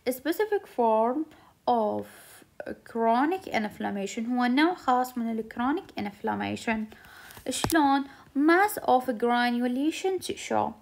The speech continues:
يعني، آه، كتلة من الجرانيولز typically produce a res-، typically produce in response to infection, inflammation.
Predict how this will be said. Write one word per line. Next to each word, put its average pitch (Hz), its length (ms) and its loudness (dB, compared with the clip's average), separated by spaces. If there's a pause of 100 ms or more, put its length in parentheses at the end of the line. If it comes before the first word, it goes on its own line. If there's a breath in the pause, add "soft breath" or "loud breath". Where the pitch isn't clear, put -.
(180)
يعني، 226 580 0 (360 loud breath)
آه، 220 160 0
كتلة 247 720 0
من 247 320 -2
الجرانيولز 208 960 -2 (480 loud breath)
typically 285 560 2
produce 254 800 0
a - 120 -4 (120)
res-، 214 240 -6 (180)
typically 330 460 -2 (180)
produce 226 580 0
in 269 120 -2 (140)
response 247 540 -4
to - 120 -8
infection, 254 580 -6
inflammation. 240 840 -6